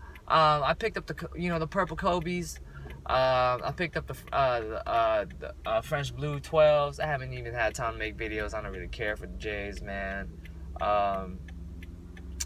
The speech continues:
I really want the metallic fives later on. Uh, the Kobe elevens, I haven't had a chance to play in them yet.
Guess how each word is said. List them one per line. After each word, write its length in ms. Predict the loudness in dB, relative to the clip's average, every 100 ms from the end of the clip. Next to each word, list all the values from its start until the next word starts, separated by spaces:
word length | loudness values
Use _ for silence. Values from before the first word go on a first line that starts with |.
| 0
I 120 | 4
really 280 | 4 4 2
want 220 | 2 2
the 60 | 2
metallic 440 | -4 0 2 2
fives 640 | 0 6 8 8 6 0 -10 -10 -10 -6
later 340 | -2 2 4
on. 460 | 6 6 6 4 0 -8 -12 -12 -12 -12 -2
Uh, 680 | 2 4 6 6 4 4 0 -6 -14 -14 -14 -14 -14 -14 -16 -16 -14 -6
the 100 | -2
Kobe 460 | 4 6 6 2
elevens, 520 | 2 6 6 6 0 4
I 40 |
haven't 280 | 4 4 2
had 200 | 4 2
a 40 |
chance 240 | 2 -2 -2
to 60 |
play 240 | 0 0 2
in 60 |
them 140 | -2 0
yet. 240 | 0 0